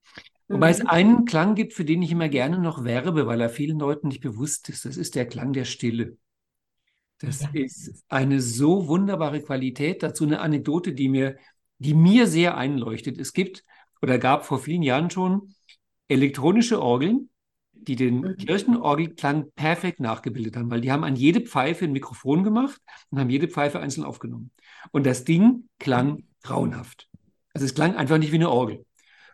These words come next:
Speaker 1: Und dann kam einer auf die Idee, sich mit dem Mikrofon in eine leere Kirche zu setzen und den Klang der leeren Kirche aufzunehmen. Und eigentlich war die Aufnahme leer.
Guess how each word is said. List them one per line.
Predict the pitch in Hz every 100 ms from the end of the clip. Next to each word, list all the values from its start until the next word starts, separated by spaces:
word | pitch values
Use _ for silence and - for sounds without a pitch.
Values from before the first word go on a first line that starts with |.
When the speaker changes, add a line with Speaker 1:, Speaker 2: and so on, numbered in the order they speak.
| _
Speaker 1:
Und | 131
dann | 135
kam | 139 175 202
einer | 180 175
auf | 147
die | - 131
Idee, | 117 123 196 254 - _ _
sich | - 143 139
mit | 147
dem | 147
Mikrofon | 143 139 127 - 196
in | 226
eine | 160 131
leere | 120 127 160 202 202
Kirche | - 208 208 165
zu | -
setzen | 123 107 107 - - - _ _ _ _ _ _ _
und | 156 135
den | 131 123
Klang | - 127 180
der | 214 156
leeren | 120 127 165 190 185
Kirche | 220 233 202
aufzunehmen. | 123 123 - 127 110 113 123 - _ _ _
Und | - 127 117 - _ _ _ _ _
eigentlich | - 143 208 240 175 127 135 180 -
war | 139 135
die | 143
Aufnahme | 143 117 135 143
leer. | 180 233 208 113 -